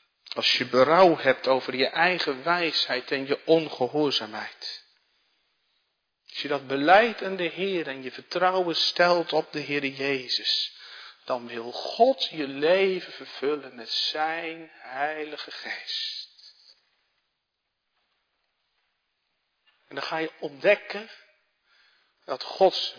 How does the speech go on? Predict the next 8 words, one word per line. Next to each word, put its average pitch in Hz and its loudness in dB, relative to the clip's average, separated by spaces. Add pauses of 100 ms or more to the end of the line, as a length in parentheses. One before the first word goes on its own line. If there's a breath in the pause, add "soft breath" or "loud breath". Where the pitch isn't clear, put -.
wil 165 0 (260)
altijd 175 2 (320)
goed - -20
is. - -6 (2000)
Altijd. 311 10 (1400)
"Uw 254 6
wil 233 2
die 208 -2